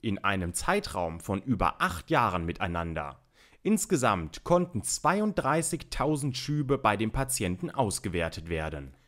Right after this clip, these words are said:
Die Forscher fanden heraus, dass die wenigsten Schübe im Herbst auftreten, die meisten hingegen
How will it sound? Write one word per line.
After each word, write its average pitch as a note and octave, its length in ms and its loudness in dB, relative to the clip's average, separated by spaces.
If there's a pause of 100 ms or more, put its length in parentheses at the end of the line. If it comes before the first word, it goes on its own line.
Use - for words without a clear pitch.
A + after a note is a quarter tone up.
(140)
Die F#2 80 -2
Forscher C#3+ 460 0
fanden C#3 300 0
heraus, C3 440 0
dass A#2 220 -2
die G#2+ 180 -4
wenigsten G3+ 480 0
Schübe D3 540 0 (260)
im G3 160 0
Herbst E3 400 2
auftreten, E2+ 800 -4 (420)
die G#2 120 0
meisten E3+ 560 2
hingegen A2+ 640 0